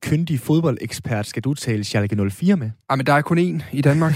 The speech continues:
Speaker 1: <laughs>
Speaker 2: man sådan for alvor kan, øh, kan tage det her, øh, helt, helt tæt på, øh, på Gelsenkirchen med, og det er, det er Ebbe Sand.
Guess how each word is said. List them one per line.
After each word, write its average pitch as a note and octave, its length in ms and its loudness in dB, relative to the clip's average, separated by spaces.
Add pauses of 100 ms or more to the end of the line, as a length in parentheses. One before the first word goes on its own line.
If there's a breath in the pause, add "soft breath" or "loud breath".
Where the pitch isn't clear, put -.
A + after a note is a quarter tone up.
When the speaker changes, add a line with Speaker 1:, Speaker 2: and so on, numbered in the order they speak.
(100)
Speaker 1:
<laughs> C3+ 80 -2
Speaker 2:
man C3 140 2
sådan D3+ 180 -2
for - 120 -6
alvor D3 360 0
kan, C3 380 4
øh, A#2 180 2
kan C#3 140 -2
tage C#3 160 -2
det C#3 120 -2
her, C#3 220 2
øh, B2 220 0
helt, D3+ 340 0
helt D3 220 -4
tæt C#3+ 200 -2
på, A#2+ 260 -2
øh, A2+ 180 2 (400 loud breath)
på - 100 0
Gelsenkirchen C3+ 680 2
med, B2 200 2
og A#2+ 180 -2
det C3 120 4
er, A2+ 80 4
det B2+ 140 2
er A#2 40 4
Ebbe A#2 140 0
Sand. B2 260 -4